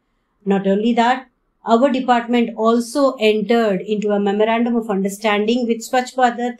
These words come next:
award-winning company, Messrs. Green Waves Environmental Solutions, whom, through which we have a startup and we are doing some collaborative projects for the benefit of students.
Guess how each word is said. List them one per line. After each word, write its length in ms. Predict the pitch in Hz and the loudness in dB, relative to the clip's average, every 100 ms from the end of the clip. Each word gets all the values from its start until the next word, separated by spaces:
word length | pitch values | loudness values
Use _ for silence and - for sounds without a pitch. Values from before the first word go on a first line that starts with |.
| _ | _
award-winning 840 | 196 190 214 226 190 208 214 220 220 | -2 0 2 0 0 0 0 0 0
company, 640 | 226 247 269 196 185 190 - _ - | -2 0 0 0 -2 -4 -16 _ -2
Messrs. 400 | 220 226 240 185 | 0 0 -2 -4
Green 400 | 208 240 269 247 | 0 0 2 2
Waves 360 | 208 208 208 - | 0 0 -4 -6
Environmental 640 | 208 196 196 208 202 220 | -2 0 2 0 -2 -4
Solutions, 720 | - 190 180 180 254 285 - - _ _ | -4 -2 -2 -2 -4 -6 -8 -18 _ _
whom, 420 | 285 294 285 269 | 0 0 0 -4
through 240 | - 285 277 | -2 0 2
which 300 | 311 - 220 170 180 | 0 -2 -4 -6 -2
we 260 | 233 254 214 | -2 -2 0
have 280 | 220 220 - | 2 2 0
a 80 | 196 | -8
startup 560 | - 240 240 330 359 - _ _ - | -2 0 2 0 -2 -6 _ _ -4
and 160 | 226 233 | 0 2
we 160 | 233 | 2
are 100 | 226 | 2
doing 320 | 208 240 254 | 0 -2 -2
some 220 | 233 233 196 | -4 -4 -2
collaborative 640 | 202 202 196 208 226 220 | 0 0 0 -2 -2 -2
projects 400 | 202 185 214 - | -2 0 -2 -4
for 100 | 233 | -4
the 100 | 220 | -2
benefit 440 | 214 254 269 285 | 0 0 0 -4
of 160 | 233 220 | -6 -6
students. 680 | - 202 175 151 143 - | -4 -2 -2 -4 -12 -18